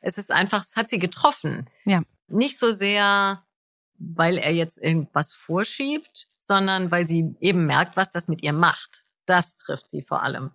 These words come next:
Speaker 1: Also, dass ihr das so viel ausmacht, ich glaube, das ist nicht so einfach für sie. Und deswegen, da hat sie ja auch so ihre, ihr Handwerkszeug und da
Speaker 2: Ja.
Speaker 1: schaltet sie dann einfach wieder auf sachlich und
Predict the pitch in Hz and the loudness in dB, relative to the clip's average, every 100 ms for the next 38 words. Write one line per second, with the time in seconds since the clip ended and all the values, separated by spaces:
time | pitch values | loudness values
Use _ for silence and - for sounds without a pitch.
0 | _ - 147 143 156 - 180 - 165 165 | _ -2 -2 0 -2 0 0 0 0 0
1 | - 165 - 147 147 190 208 196 - _ | -2 -4 -2 0 0 0 0 -2 -2 _
2 | _ _ _ _ _ 156 151 160 165 165 | _ _ _ _ _ -4 -2 -2 -4 -6
3 | 170 - - 233 302 - 269 254 277 226 | -4 0 0 2 0 -2 -8 -6 -6 -2
4 | 196 - 254 262 240 185 180 180 180 170 | -4 -2 -2 -2 0 0 0 -2 0 0
5 | - 170 170 147 165 156 156 156 - - | 0 -2 -4 -2 -2 0 -2 -4 -16 -20
6 | _ _ - 170 269 - 240 247 - - | _ _ -2 0 0 -2 0 0 -2 4
7 | 247 254 247 - _ 196 180 - - - | 4 4 -2 -18 _ 0 0 -4 -6 0
8 | 185 185 185 196 214 208 180 180 - 170 | 0 4 2 2 0 0 0 2 4 2
9 | 196 196 190 180 165 - 151 - 226 - | 0 -2 0 2 2 0 -2 -2 -2 0
10 | 233 226 - - 170 165 - | -2 -2 -6 -2 -2 -2 -8